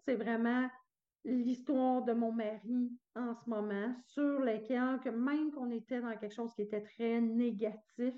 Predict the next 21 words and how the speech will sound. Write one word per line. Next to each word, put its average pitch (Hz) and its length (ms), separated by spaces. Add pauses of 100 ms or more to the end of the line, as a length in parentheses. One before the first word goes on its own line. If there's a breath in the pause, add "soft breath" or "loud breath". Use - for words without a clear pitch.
il 233 40
y - 20
avait 208 180
quelque 196 180
chose 226 240
qui 220 120
était 202 100
en 208 140
train 208 160
de 220 580
vivre 226 680 (440 soft breath)
à 240 120
travers 226 680 (180)
peut-être 233 380
quelque 208 180
chose 233 240
qui - 120
s'en 208 200
allait 208 220
pour 202 200
mourir. 214 760